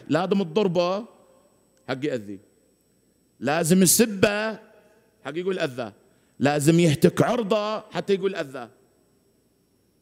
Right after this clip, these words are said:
بعطيك أن نماذج الحين في الروايات، شوف نفسك واقع بيها ويمكن واقع أزيد منها.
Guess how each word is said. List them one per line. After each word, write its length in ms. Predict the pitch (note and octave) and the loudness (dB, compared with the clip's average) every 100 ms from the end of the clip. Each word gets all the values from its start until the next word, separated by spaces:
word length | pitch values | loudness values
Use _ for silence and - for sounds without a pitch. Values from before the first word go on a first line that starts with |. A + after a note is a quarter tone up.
| _ _ | _ _
بعطيك 340 | C3 C3 E3+ - | -6 -2 -4 -4
أن 220 | D#3+ D#3+ | -8 -8
نماذج 420 | D#3+ E3 D#3 C3+ | -8 -8 -10 -12
الحين 440 | C3+ - C#3+ D3+ | -16 -16 -16 -16
في 120 | C#3+ C#3+ | -18 -16
الروايات، 720 | C3 C#3 C#3+ C#3 C#3+ D#3 D3+ _ _ _ _ _ | -12 -10 -8 -10 -10 -12 -14 _ _ _ _ _
شوف 240 | - F3 D#3 | -10 -8 -6
نفسك 400 | E3+ - E3 D3+ | -8 -8 -8 -4
واقع 380 | E3+ E3 D#3+ | -4 -4 -6
بيها 320 | D3 D#3 F3 D#3+ | -6 -4 -4 -2
ويمكن 360 | E3+ D#3 F3 | -4 -4 -4
واقع 440 | E3+ E3 D#3 D3+ F3 | -2 -4 -4 -4 -2
أزيد 300 | D3+ C#3 A#2 | 0 -2 -2
منها. 260 | G2 G2+ | -8 -10